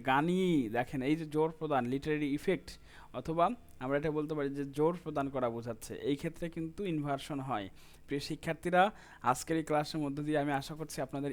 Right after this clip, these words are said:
ইনভার্সনের সমস্যাটি সমাধান হয়েছে। Thanks for enjoying today's class. ইনশাআল্লাহ, I will meet you in the next class. এ পর্যন্ত আপনারা সবাই ভালো থাকবেন। আপনাদের সকলের সুস্বাস্থ্য দীর্ঘায়ু কামনা করি। আসসালামু আলাইকুম।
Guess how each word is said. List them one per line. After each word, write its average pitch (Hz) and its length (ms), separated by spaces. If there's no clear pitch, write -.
ইনভার্সনের 147 600
সমস্যাটি 131 380
সমাধান 117 340
হয়েছে। 101 280
Thanks 151 240
for 175 140
enjoying 160 340
today's 139 280
class. 139 220
ইনশাআল্লাহ, 135 440
I 127 80
will 127 180
meet 139 160
you 156 120
in 135 100
the 117 120
next 120 240
class. 110 240
এ 135 140
পর্যন্ত 139 380
আপনারা 139 180
সবাই 135 280
ভালো 131 100
থাকবেন। 143 380
আপনাদের 123 340
সকলের 151 360
সুস্বাস্থ্য 139 360
দীর্ঘায়ু 127 400
কামনা 117 320
করি। 135 140
আসসালামু 117 480
আলাইকুম। 104 340